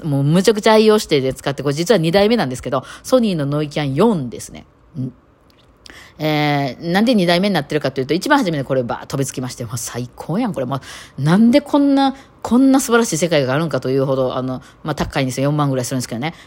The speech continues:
えー、そう、高いやつやったんですけど、で、やってたんですけど、その後にアップルの、あの、なんたらプロみたいな、<laughs> また名前、なんたらマックスか。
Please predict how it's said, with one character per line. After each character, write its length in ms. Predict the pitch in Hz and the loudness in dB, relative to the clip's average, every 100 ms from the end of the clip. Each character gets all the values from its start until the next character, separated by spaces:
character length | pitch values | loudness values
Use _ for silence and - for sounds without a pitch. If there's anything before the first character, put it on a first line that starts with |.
| - | -8
え 240 | 147 147 139 | -4 -2 -2
ー、 20 | |
そ 100 | 143 | -4
う、 40 | |
高 300 | 139 147 143 | -6 -4 0
い 80 | 131 | 0
や 100 | 135 | 0
つ 60 | 135 | -2
や 80 | |
っ 20 | 127 | -4
た 100 | 123 | -4
ん 20 | |
で 80 | 113 | -6
す 60 | |
け 80 | 143 | 0
ど、 220 | 196 143 - - - | 2 2 0 -14 -6
で、 140 | 220 | 0
や 100 | 190 | 2
っ 20 | |
て 60 | 185 | 2
た 60 | 165 | -2
ん 20 | |
で 20 | |
す 40 | |
け 60 | 151 | -2
ど、 20 | |
そ 160 | 143 269 | 0 4
の 140 | 277 | 4
後 180 | 185 190 | 4 2
に 140 | 170 143 | 2 0
ア 100 | 254 | 0
ッ 20 | |
プ 140 | - 208 | 2 2
ル 80 | |
の、 320 | 156 160 135 143 - - | 2 0 -2 -4 -16 -10
あ 80 | 139 | -4
の、 280 | 143 139 135 | -2 -2 -2
な 380 | 139 139 143 147 | -4 -4 -2 -2
ん 100 | 147 | 0
た 120 | 151 | 0
ら 280 | 147 143 139 | 2 2 0
プ 240 | - 156 | -2 -2
ロ 120 | 139 | 0
み 120 | 123 123 | -2 -4
た 100 | 135 | -8
い 20 | - - | -6 -4
な、 60 | 180 | -2
<laughs> 0 | |
ま 80 | 190 | 2
た 160 | 170 | 2
名 140 | 147 147 | 4 4
前、 200 | 151 147 | 2 -2
な 120 | 160 | -8
ん 60 | 165 | -2
た 80 | 165 | 0
ら 80 | |
マ 120 | 170 240 | 2 2
ッ 20 | |
ク 160 | - 180 | 2 -2
ス 120 | - | 0
か。 180 | 110 | -6